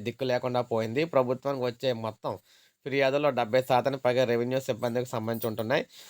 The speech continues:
వాటిలో record of rights, ఓఆర్ఆర్, ఆర్ఓఆర్, రీసర్వే, నిషేధ భూముల వివాదాలు అధికంగా ఉంటున్నాయి. ఎనభై శాతం పైగా పాత దరఖాస్తులే మళ్ళీ మళ్ళీ సమర్పిస్తూ ఉన్నారు. వైకాపా ప్రభుత్వ హయాంలో తీసుకున్న అడ్డగోలు నిర్ణయాలు వీటికి కారణం అని చెప్పేసి అంటున్నారు. అయితే రేషన్ కార్డులకు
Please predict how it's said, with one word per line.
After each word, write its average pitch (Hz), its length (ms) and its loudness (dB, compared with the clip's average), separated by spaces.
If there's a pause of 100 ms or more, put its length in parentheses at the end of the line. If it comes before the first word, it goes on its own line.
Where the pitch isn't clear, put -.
(120)
వాటిలో 127 380 6
record 127 360 0
of 131 160 -2
rights, 123 220 2 (120)
ఓఆర్ఆర్, 117 440 6 (520)
ఆర్ఓఆర్, 127 480 4 (480)
రీసర్వే, 131 480 2 (220)
నిషేధ 135 320 2 (140)
భూముల 127 380 2
వివాదాలు 120 420 4
అధికంగా 120 320 -2
ఉంటున్నాయి. 135 280 0
ఎనభై 127 260 2
శాతం 131 300 2
పైగా 135 260 2
పాత 117 240 4
దరఖాస్తులే 123 500 0
మళ్ళీ 120 280 0
మళ్ళీ 127 220 -2
సమర్పిస్తూ 113 520 -6
ఉన్నారు. 113 260 0 (460)
వైకాపా 151 380 2
ప్రభుత్వ 139 400 0
హయాంలో 127 340 0
తీసుకున్న 123 340 -6
అడ్డగోలు 123 400 0
నిర్ణయాలు 120 380 -2
వీటికి 120 240 -4
కారణం 110 240 -4
అని 117 100 -6
చెప్పేసి 117 320 -6
అంటున్నారు. 107 440 -2 (420)
అయితే 147 160 0 (100)
రేషన్ 139 340 0
కార్డులకు 139 320 -4